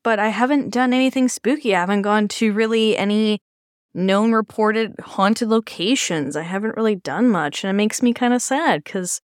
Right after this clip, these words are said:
you know, I guess you can do that stuff all year round, but it's a little bit special to do it in the month of October. There's also just a lot going on with work and figuring out what I wanna do next for work and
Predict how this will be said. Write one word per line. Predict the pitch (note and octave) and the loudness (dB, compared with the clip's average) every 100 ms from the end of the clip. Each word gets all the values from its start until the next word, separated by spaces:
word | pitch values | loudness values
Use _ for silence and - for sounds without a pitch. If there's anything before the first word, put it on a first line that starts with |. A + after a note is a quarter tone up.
| _ | _
you | C4+ | 4
know, | E3 F#3 | 4 2
I | G3 | -2
guess | G3 A3 C4 | 2 2 4
you | A3 | 2
can | G3 | 2
do | F#3 F3+ | 2 4
that | E3+ - | 2 2
stuff | - E3 | 0 2
all | E3 D#3+ D#3 D#3+ | 2 4 2 0
year | E3 D3+ | 0 0
round, | D3 A3 F#3 F3 F3+ | 4 6 6 4 2
but | F#3+ - - | 2 2 0
it's | A3 - _ | -2 -2 _
a | |
little | D4+ F#4 G4 | 0 2 2
bit | G4+ | 0
special | - - F#4+ F#4 C4 | -2 0 0 2 0
to | A3+ | 0
do | E3+ E3+ | -2 -2
it | E3 | 0
in | E3+ | 0
the | G3+ | 2
month | G#3 G3 | 2 2
of | F#3+ | 0
October. | F3 E3 - D#3 - F#2+ - _ _ | 0 0 -4 -4 -4 -6 -6 _ _
There's | C4 C#4 | 0 2
also | - D4 - | 2 2 0
just | E4 D4 - | 0 0 -2
a | |
lot | G#3+ G#3 - | 2 0 2
going | G3 F#3+ | 0 2
on | F3+ E3+ | 0 0
with | E3 - | -2 -4
work | A#3+ D4 C4+ G#3 F3+ | 0 2 4 2 0
and | F#3 E3+ | -6 -6
figuring | - F3+ F3+ F3+ F3+ | -4 -6 -2 -2 0
out | F3+ F3 | 0 0
what | F#3 | 2
I | G3 | 2
wanna | G3 G3+ A3 | 2 2 2
do | G#3 - A3 D#4 D4+ | 0 0 0 2 4
next | A#3+ F3 - | 2 -2 -8
for | - F#3 | -8 -6
work | E3+ E3 D#3+ D3+ - | -4 -2 0 0 0
and | - F3+ F3 E3 D#3+ E3 | -2 0 2 0 0 -2